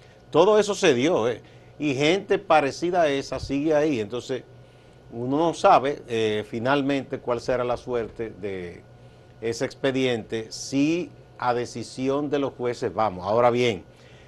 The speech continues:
se supone que nuestro sistema de justicia cambió hace un tiempo y ya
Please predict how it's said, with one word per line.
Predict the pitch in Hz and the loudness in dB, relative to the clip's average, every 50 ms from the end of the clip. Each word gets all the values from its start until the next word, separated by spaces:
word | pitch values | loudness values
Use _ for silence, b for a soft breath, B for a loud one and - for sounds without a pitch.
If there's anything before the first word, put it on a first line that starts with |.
| B B B B | B B B B
se | - 131 | -6 -6
supone | 113 123 107 104 127 143 151 - | -6 -6 -4 -4 -2 -2 -2 -2
que | 127 | -2
nuestro | 113 117 120 113 - 110 110 | -4 -4 -6 -6 -8 -10 -10
sistema | - - 104 - - - 139 147 151 151 | -10 -10 -14 -14 -6 -4 -2 0 2 0
de | 143 | 0
justicia | 120 123 - - 123 - - 123 - | -2 -4 -10 -10 -10 -6 -6 -6 -4
cambió | - 107 101 98 95 87 113 120 127 131 120 | -4 -6 -6 -6 -8 -6 -2 0 2 2 2
hace | 110 - - | 0 -2 -8
un | 110 104 | -10 -12
tiempo | 95 - 95 87 82 80 - - - - | -10 -10 -12 -12 -12 -16 -18 -20 -18 -14
y | 113 113 | -14 -14
ya | 104 101 123 151 151 147 143 143 147 | -6 0 4 6 6 6 6 4 0